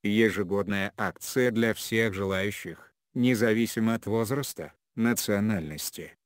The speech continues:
уровня образования и социального статуса. Она показывает, что быть грамотным важно для каждого, что заниматься русским языком нелегко,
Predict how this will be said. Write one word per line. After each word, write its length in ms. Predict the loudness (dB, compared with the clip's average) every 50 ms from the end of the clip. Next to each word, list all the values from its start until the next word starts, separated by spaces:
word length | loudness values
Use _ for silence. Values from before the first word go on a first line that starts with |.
| _ 0
уровня 440 | 2 4 4 4 2 2 0 0 0
образования 720 | 0 0 -2 0 0 0 0 0 0 0 2 2 0 0
и 20 | -2
социального 720 | -2 -6 -6 -6 -2 0 2 2 2 2 2 0 -2 -2
статуса. 640 | -6 -8 -10 -10 -6 -6 -6 -6 -6 -10 -12 -14 -12 _ 0
Она 340 | 2 2 4 4 2 0 0
показывает, 840 | 0 -2 -2 -2 -4 -6 -6 -6 -6 -6 -6 -6 -8 -10 -14 _ _ _ _ -14
что 300 | -10 -2 2 4 4 4
быть 180 | 4 2 2
грамотным 600 | 2 4 4 4 4 4 2 2 2 0 0 0 2
важно 440 | 2 2 2 2 0 0 0 0
для 220 | 0 0 0 0 0
каждого, 600 | -2 -4 -4 -4 -4 -2 -2 -2 -2 -2 -4 -6 _ _ _
что 340 | -14 -10 -4 0 2 2 2
заниматься 680 | 2 2 2 2 2 2 2 0 0 -2 -2 0 0 2
русским 440 | 2 0 0 -2 -2 -2 0 0 0
языком 540 | 0 0 0 -2 -2 2 2 2 2 2
нелегко, 680 | 2 2 2 2 0 -2 -4 -6 -2 -2 0 -2 -2